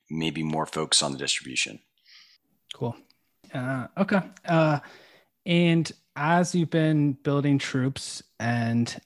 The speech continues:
Speaker 2: obviously sales is, you know, kind of a big part of, uh, what you do and, and what your, your work's been for a while,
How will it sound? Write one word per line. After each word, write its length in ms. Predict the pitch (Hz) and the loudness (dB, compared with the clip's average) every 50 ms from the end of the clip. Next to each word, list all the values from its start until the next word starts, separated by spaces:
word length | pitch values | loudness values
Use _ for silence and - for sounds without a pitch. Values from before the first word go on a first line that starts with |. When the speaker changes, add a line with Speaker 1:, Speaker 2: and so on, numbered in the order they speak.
| - | 0
Speaker 2:
obviously 360 | - 127 127 - - 135 123 | 0 2 2 2 2 0 0
sales 540 | 127 - - - 131 131 131 131 131 123 - | 0 0 2 4 6 6 8 6 6 4 4
is, 260 | 131 123 113 - - - | 2 2 2 0 -4 -4
you 100 | - 135 | -2 0
know, 100 | 117 117 | 0 0
kind 220 | 120 - 139 120 113 | 0 0 0 0 0
of 60 | 113 | 0
a 40 | 113 | 0
big 200 | 123 123 120 - | 0 0 0 -2
part 240 | - 127 117 120 | 0 2 2 4
of, 220 | 120 117 110 - - - - - - - - - - _ - | 4 2 0 -4 -8 -20 -20 -20 -20 -20 -20 -20 -20 _ -6
uh, 160 | 113 113 - - | -4 -4 -4 -2
what 220 | - 135 139 139 | 0 0 0 2
you 140 | 127 131 139 | 4 4 4
do 340 | 131 135 135 131 131 127 127 | 6 6 6 8 8 6 6
and, 160 | 123 123 117 | 6 4 4
and 200 | 120 127 127 123 | 4 2 2 2
what 220 | 120 123 - - | 2 0 0 -2
your, 80 | - 139 - | -4 -4 -4
your 120 | 143 123 | -2 -2
work's 220 | 120 127 131 - - | -2 -2 -4 -6 -6
been 200 | - 127 123 123 | -4 -2 -2 -2
for 140 | - 127 | -2 -2
a 60 | 123 120 | -2 0
while, 480 | 120 123 127 127 123 120 123 120 - | 2 2 4 4 4 2 2 -2 -4